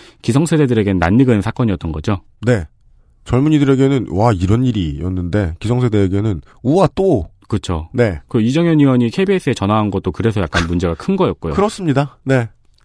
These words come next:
Speaker 1: 영화 일구팔칠에도 살짝 나옵니다.
Speaker 2: 음흠.
Speaker 1: 그 말씀하신 칠판을 지우는 장면에서 나오죠.
Speaker 2: 아, 네. 그 실제로는 뭐 그렇게까지 멋있는 장면이 언론사에 있었을 거라고 생각이 들진 않습니다만.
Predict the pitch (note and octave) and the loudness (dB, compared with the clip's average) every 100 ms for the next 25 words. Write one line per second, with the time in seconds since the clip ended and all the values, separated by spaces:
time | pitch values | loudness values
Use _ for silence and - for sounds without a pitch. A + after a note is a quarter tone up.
0 | _ - _ A#2 C3+ D#3 A3 B3+ - G#3 | _ -20 _ 0 2 2 2 0 0 -2
1 | - E3+ A#2+ G#2 B2+ - G2 E2 D#2 D2+ | 0 0 2 0 -2 -2 -2 -2 -4 -4
2 | E2+ - _ F#2 F#2 G2 F#2+ F#2+ F#2 G2 | -8 -10 _ -12 -10 -2 2 2 2 0
3 | C3 G#2+ A2+ G#3+ - F3+ C3 A2+ A2+ G2 | 0 -2 -4 -4 0 0 0 0 0 0
4 | F2+ F2 E2 D2+ C#2+ D2 - G2+ G#2 F2 | -2 -4 -6 -8 -10 -10 -8 -2 0 0
5 | F#2 D#2 - _ _ _ - G2 F2 F#3 | -2 -4 -8 _ _ _ -6 -4 -4 -6
6 | F3+ E3+ D#3 D#3 A2 G#2+ G#2 D#2+ - - | -2 -2 0 0 0 0 -2 -2 -10 -4
7 | C3+ - - D3 G2+ A2 C#3 D#3 C#3+ C3+ | -2 0 0 0 0 -2 0 -2 2 2
8 | B2+ B2 B2 A2 E2+ A2+ B2 C3 G2+ G#2+ | 2 0 0 0 0 0 0 0 -2 -6
9 | - A2+ G2+ A2 A#2 G2+ G#2 G2 D2 - | -4 -2 -2 -2 -2 -2 -4 -4 -6 -8
10 | D2+ B1 A1+ C2+ | -12 -12 -12 -14